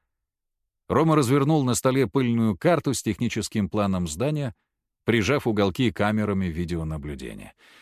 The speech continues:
"Вот, в каморке охранника нашёл. Вентиляционная шахта ведёт на поверхность. Смотрите". Рома провёл пальцем по плану. "Можно выбраться на второй этаж клиники".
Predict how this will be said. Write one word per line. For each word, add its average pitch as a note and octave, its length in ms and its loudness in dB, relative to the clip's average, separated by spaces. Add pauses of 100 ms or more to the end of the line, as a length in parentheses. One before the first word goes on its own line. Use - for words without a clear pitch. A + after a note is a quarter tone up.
(340)
"Вот, C3 400 0 (540)
в - 100 -20
каморке D3 400 2
охранника C3 420 0
нашёл. G2 360 -4 (960)
Вентиляционная A#2+ 920 0
шахта C3+ 400 -2
ведёт G2+ 400 -2
на G#2+ 100 0
поверхность. F#2+ 640 -4 (100)
Смотрите". C3+ 520 -2 (800)
Рома A#2+ 340 2
провёл G#2+ 380 0
пальцем G2 440 -2
по E2+ 120 -2
плану. G#1+ 320 -10 (760)
"Можно B2+ 300 2
выбраться A#2+ 400 2
на A2 100 2
второй A#2 340 0
этаж G2+ 200 -2
клиники". - 500 -6